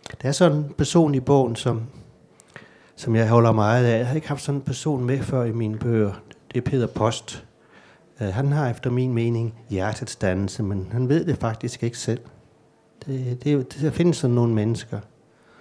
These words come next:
Han har ikke hjernens dannelse, men han har god stil. Øh, gudskelov, altså de er der. Man kan også tale om, øh, hverdagens helte.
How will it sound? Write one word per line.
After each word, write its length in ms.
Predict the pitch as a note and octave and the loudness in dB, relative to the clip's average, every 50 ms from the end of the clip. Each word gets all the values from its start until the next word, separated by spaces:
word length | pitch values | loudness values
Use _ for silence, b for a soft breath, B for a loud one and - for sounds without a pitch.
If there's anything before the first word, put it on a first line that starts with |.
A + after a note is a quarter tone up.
| B B B B B B B B B _ - | B B B B B B B B B _ -6
Han 180 | - B2+ B2+ | -2 0 0
har 80 | A#2+ A#2 | 2 2
ikke 180 | D3+ E3 D#3+ | 0 0 0
hjernens 460 | C3+ G#2+ G2 G#2 A2+ A#2+ C3 B2+ A#2+ - | 0 2 2 2 2 0 0 -2 -4 -4
dannelse, 520 | - A#2 G#2+ G#2+ A2+ A#2 A2+ A2+ - B2 | -4 -2 -2 0 0 -2 -4 -4 -4 -2
men 160 | A2+ A2+ G#2+ | -2 0 0
han 140 | A2+ C3+ C#3 | 0 0 0
har 100 | D3+ D3 | -2 -2
god 260 | - - E3+ D#3 D3 | 2 2 2 2 2
stil. 400 | - - - E3 E3 - - D3+ - - - _ _ _ _ _ _ _ _ B B B B B B B B B B B B B B _ - - | 0 -4 -4 -2 -2 -2 -4 -8 -12 -16 -20 _ _ _ _ _ _ _ _ B B B B B B B B B B B B B B _ -10 -6
Øh, 220 | C#3 A2+ A2 A2+ - | -2 -2 0 0 0
gudskelov, 720 | - - F3 D#3+ - - - B2+ B2+ B2 A#2+ B2+ C#3 C3+ | 0 0 0 0 0 0 2 4 4 4 4 4 2 0
altså 260 | A#2+ A2+ - - A#2+ | -4 -4 -2 -2 -2
de 240 | A2 - C3 B2 A2+ | -2 0 0 0 0
er 160 | G#2+ G#2+ A2+ | 2 0 0
der. 100 | A2 A2 | 0 -2
Man 180 | A2 A2 A2 G#2+ | -2 -2 -4 -4
kan 140 | - - C3+ | -2 -2 -2
også 260 | C3+ - - - - - | -2 -2 -6 -10 -10 -8
tale 380 | - - C3 C3 C3+ C3 C3+ | -4 -2 0 2 4 4 4
om, 300 | B2+ A2+ A2+ A2+ A2+ A2+ | 4 2 2 0 0 0
øh, 360 | G#2+ G#2 G2+ G2+ G2+ G2+ F#2+ G2 F#2+ F#2+ G2+ B B B B B B _ B B B B - - - | 0 0 0 0 0 0 -2 -4 -6 -10 -12 B B B B B B _ B B B B -14 -6 -2
hverdagens 580 | G2 F#2+ G2 G#2+ A2 A#2 A2 G#2 G2+ F#2+ - | 0 0 2 0 0 -2 -4 -6 -6 -8 -8
helte. 460 | - F#2+ G2+ F#2+ F#2+ G#2+ - A2+ G#2 | -4 -2 0 0 0 -2 -2 -4 -6